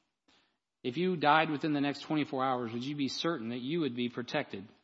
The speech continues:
that you would be saved because of Jesus Christ? That is the very question that all of us should be able to answer right now.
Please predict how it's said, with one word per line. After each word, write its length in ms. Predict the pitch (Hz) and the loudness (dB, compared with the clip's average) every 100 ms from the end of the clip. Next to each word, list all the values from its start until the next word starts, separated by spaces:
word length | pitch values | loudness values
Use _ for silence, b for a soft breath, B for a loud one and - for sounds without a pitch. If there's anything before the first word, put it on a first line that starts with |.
| _ b b b - | _ b b b -6
that 80 | |
you 140 | 120 147 | 0 0
would 120 | 131 | 0
be 120 | 123 | -2
saved 460 | 120 151 131 110 117 | -2 0 0 0 -4
because 280 | 110 120 117 | -6 -6 -4
of 60 | |
Jesus 340 | 113 117 120 120 | -4 -4 -4 -6
Christ? 440 | - 110 98 - | -6 -6 -6 -4
That 140 | 143 | -2
is 280 | 135 131 110 | 0 -2 -6
the 100 | 113 | -12
very 280 | 123 127 117 | -8 -6 -4
question 400 | - 147 - 117 | -4 -4 -4 -6
that 100 | 117 | 0
all 180 | 147 175 | 2 4
of 60 | |
us 100 | 127 | 2
should 140 | 117 131 | -4 -2
be 60 | |
able 140 | 131 123 | -2 -2
to 40 | |
answer 380 | 120 143 - 110 | -4 -4 -4 -6
right 280 | 107 123 120 | -4 -4 -6
now. 320 | 120 135 | -8 -10